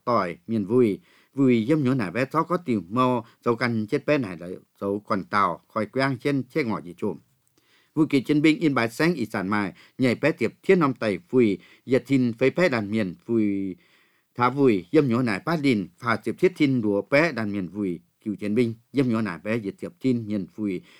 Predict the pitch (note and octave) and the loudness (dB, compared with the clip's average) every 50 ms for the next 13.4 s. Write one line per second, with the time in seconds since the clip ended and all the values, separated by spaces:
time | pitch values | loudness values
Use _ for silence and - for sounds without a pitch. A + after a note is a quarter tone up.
0 | _ _ _ _ _ _ - B2 C3 C#3 C#3+ C3+ - - - C3 A2+ G2+ F#2 A2+ | _ _ _ _ _ _ -2 0 2 2 0 -2 -8 -6 -4 -4 -4 -2 0 2
1 | C#3 C#3 B2 A#2+ A#2 - _ _ _ - C#3+ D3+ C#3 C#3+ C#3+ - D3+ C#3+ D3 C#3+ | 2 2 2 0 -4 -8 _ _ _ 2 4 4 6 4 2 0 -2 0 0 0
2 | C#3+ B2 A2 A#2+ C3 C#3 C3 A2+ A#2 - G#2 G2 - - G2+ - A#2+ A2+ A2 A2 | 2 2 2 0 -2 -4 -6 -8 -10 -8 -8 -12 -10 -12 -12 -8 -6 -6 -4 0
3 | C3+ C#3+ C#3 G#2+ G2 F2+ - C3 - D3 C3 - _ - D3+ E3 F3 E3+ C#3+ C3 | 2 2 2 2 -4 -6 -10 -12 -10 -10 -10 -10 _ 2 4 4 6 4 2 0
4 | - - E3+ E3 - F#3 F#3+ F3+ - _ A2+ A2+ A#2 A2+ G#2 G#2 G2 - A#2 F#2+ | -2 -4 -4 0 2 2 0 0 -4 _ -6 -2 -2 0 0 -2 -4 -6 -8 -6
5 | - A#2 A#2+ B2+ C#3 C#3 C3 C#3 B2+ A#2+ G2 G#2 A2 A2+ G#2+ G2+ - _ _ _ | -4 -6 -2 0 -2 0 0 -2 -2 -2 -4 -4 -4 -4 -6 -8 -10 _ _ _
6 | - D3 D#3 F3+ F3+ D3+ G#2+ F#2+ F#2+ - - A#2+ A#2 A#2 G2+ - E3+ F3 F3 A2+ | 0 2 2 2 2 -2 -4 -6 -6 -4 -4 -2 -2 -2 -2 -2 -4 -6 -6 -8
7 | G2 - G#2+ F#2+ F2 - - G#2 G2+ G#2+ - G#2+ G2 - A#2 G#2+ G#2 G#2 G2 - | -10 -6 -8 -8 -8 -6 -6 -6 -4 -4 -6 -8 -8 -6 -4 -4 -4 -6 -6 -6
8 | C#3 B2+ - - C#3+ D3 D#3 D3 - - - - _ _ D3 C#3+ C#3+ F3+ F#3 C#3 | -8 -8 -2 2 2 4 4 2 -2 -8 -20 -20 _ _ -2 -2 -2 -2 -4 -2
9 | A#2+ A#2 G#2 F#2+ F#2 F#2 - - C#3+ C#3 C3+ A2+ - - G#2 F#2 F2 E2+ - G#2 | 0 0 0 0 -2 -6 -4 -2 0 0 0 -2 -4 -10 -12 -12 -12 -8 -4 -2
10 | G2+ G2+ A2 A#2 - A2+ G#2+ G2 F2+ F2 E2+ - G#2 A2+ A#2 A#2 - A2 G#2+ G#2 | -2 -2 -2 -2 -2 -2 -2 -2 -2 -4 -6 -6 -8 -8 -8 -6 -6 -4 -4 -4
11 | G2+ G2+ - _ _ _ _ C3+ E3 D#3+ C3+ B2 B2+ A#2+ G2+ F2 E2 F#2+ G#2 - | -4 -6 -10 _ _ _ _ 0 2 2 2 0 -2 -2 -4 -6 -6 -8 -10 -6
12 | G2 G2 G2+ G2 - _ - E3+ F3+ E3+ D3 C#3 - A2 F#2+ - F#2+ F2+ E2 - | -6 -6 -6 -6 -12 _ 0 0 2 2 0 -4 -6 -10 -10 -8 -8 -10 -6 -4
13 | B2+ D#3 C#3 A2+ F#2+ - G2 F2+ | -4 -2 -2 -2 -4 -4 -6 -8